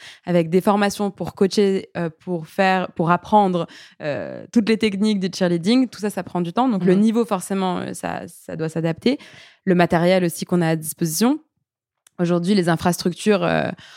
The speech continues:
Speaker 1: en France, même si nous, on a des besoins en infrastructures qui sont similaires à la gymnastique,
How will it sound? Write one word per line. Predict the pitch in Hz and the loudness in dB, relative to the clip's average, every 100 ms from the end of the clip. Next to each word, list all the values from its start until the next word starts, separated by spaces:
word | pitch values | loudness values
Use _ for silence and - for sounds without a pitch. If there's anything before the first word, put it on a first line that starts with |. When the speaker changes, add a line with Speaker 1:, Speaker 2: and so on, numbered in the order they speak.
| - | -8
Speaker 1:
en | - 180 | -2 0
France, | - 208 - | 2 0 2
même | 214 226 | 0 0
si | - 226 | 0 0
nous, | 233 | 2
on | 233 196 | 2 2
a | 185 170 | 2 0
des | 175 165 180 | -4 -4 -2
besoins | 165 196 185 214 202 | 2 0 2 0 2
en | 185 | 0
infrastructures | 180 190 180 180 208 | -2 -2 -6 -4 -6
qui | - | -6
sont | - | -8
similaires | - 196 190 185 | -2 0 2 2
à | 175 | 2
la | 170 | 0
gymnastique, | 165 180 175 170 - 202 - | 2 2 0 -2 -4 -6 -8